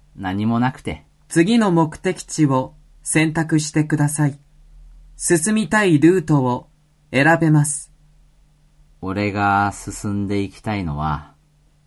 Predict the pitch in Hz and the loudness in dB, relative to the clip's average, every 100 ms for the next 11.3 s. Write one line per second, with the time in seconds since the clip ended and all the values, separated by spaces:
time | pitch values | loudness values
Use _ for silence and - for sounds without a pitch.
0 | _ _ _ _ _ _ _ - - 87 | _ _ _ _ _ _ _ -16 -8 -8
1 | - - _ _ _ _ _ _ _ _ | -10 -20 _ _ _ _ _ _ _ _
2 | _ - 113 156 160 135 98 113 151 127 | _ -4 2 4 6 4 4 2 4 4
3 | 87 - _ _ _ _ _ - - - | 2 -6 _ _ _ _ _ -20 -20 -2
4 | 113 127 - - 98 78 87 - _ - | 2 2 0 -10 -8 -6 -10 -12 _ -6
5 | 127 127 135 135 139 - - 170 208 220 | -4 -2 0 2 2 0 -2 0 0 0
6 | 220 214 - 151 - 151 156 151 151 147 | 0 -2 -2 -4 2 4 4 4 4 4
7 | 143 139 143 _ _ _ _ _ 135 180 | 4 0 -4 _ _ _ _ _ 2 4
8 | 214 208 208 208 202 196 196 196 180 - | 4 0 0 0 0 -2 -4 -4 -4 -6
9 | _ 135 135 127 _ _ _ _ _ - | _ -4 -2 -2 _ _ _ _ _ 2
10 | 180 196 196 - - 180 170 165 147 147 | 2 4 0 -2 0 2 4 2 2 2
11 | 175 180 175 | 4 2 0